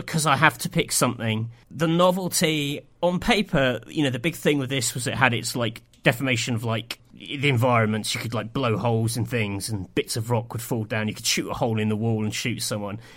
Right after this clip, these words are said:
It's obviously a very technically <laughs> limited version of that. But it was enough that I remember playing this, like, split screen multiplayer with my brother and having, like,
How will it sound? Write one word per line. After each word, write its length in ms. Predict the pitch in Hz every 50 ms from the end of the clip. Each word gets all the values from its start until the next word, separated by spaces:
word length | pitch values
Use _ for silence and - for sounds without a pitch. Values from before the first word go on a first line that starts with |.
| - -
It's 180 | 110 131 -
obviously 540 | - 151 143 160 151 - - 131 117 113 117 -
a 80 | 139
very 540 | 135 127 131 151 151 135 123 117 110 110 107
technically 480 | - - 131 - - 107 - 120 117 104
<laughs> 0 |
limited 480 | 113 101 107 117 113 - - 117 110
version 400 | - 113 110 107 104 - - 107
of 80 | 101 -
that. 280 | - 104 101 - - - - -
But 80 | 339
it 40 | 339
was 140 | 359 - -
enough 320 | 339 339 294 262 247 - -
that 140 | - - - _ _
I 80 | - 175
remember 280 | 208 202 196 175 175 165
playing 460 | - - - 175 165 151 147 139 139
this, 380 | 135 127 117 - - - - - _ _ -
like, 220 | - 127 120 -
split 320 | - - - - 143 - -
screen 300 | - - 156 131 127 123
multiplayer 420 | 127 127 117 - - - 113 110
with 100 | 110 104
my 120 | - 113 107
brother 580 | - 123 120 120 113 110 107 107 104 104 - - _
and 480 | - 113 107 104 101 101 101 - - - - - - - - -
having, 420 | - - 131 123 117 117 107 107 104
like, 280 | 104 101 - - -